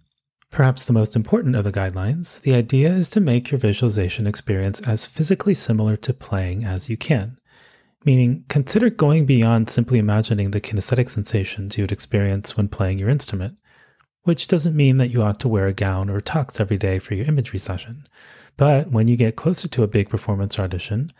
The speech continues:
it might not hurt to do some visualization while wearing the same clothes you'll be wearing at your performance. Have your instrument in your hands,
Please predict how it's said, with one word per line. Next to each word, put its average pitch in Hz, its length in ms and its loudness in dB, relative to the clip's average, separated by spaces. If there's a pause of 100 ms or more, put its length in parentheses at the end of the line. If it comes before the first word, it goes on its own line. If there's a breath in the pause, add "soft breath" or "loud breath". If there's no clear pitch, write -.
(280 soft breath)
it 170 120 -4
might 143 220 2
not 170 200 2
hurt 120 260 2
to 120 100 -8
do 113 140 2
some 113 200 0
visualization 104 760 -2
while 120 220 2
wearing 107 260 4
the 113 80 2
same 104 260 2
clothes 98 400 -4
you'll 104 120 -2
be 110 100 2
wearing 95 300 -2
at 104 100 -4
your 131 100 -2
performance. 135 640 -2 (540 soft breath)
Have 98 240 -2
your 117 80 4
instrument 143 420 2
in 98 80 0
your 95 100 0
hands, 95 520 -4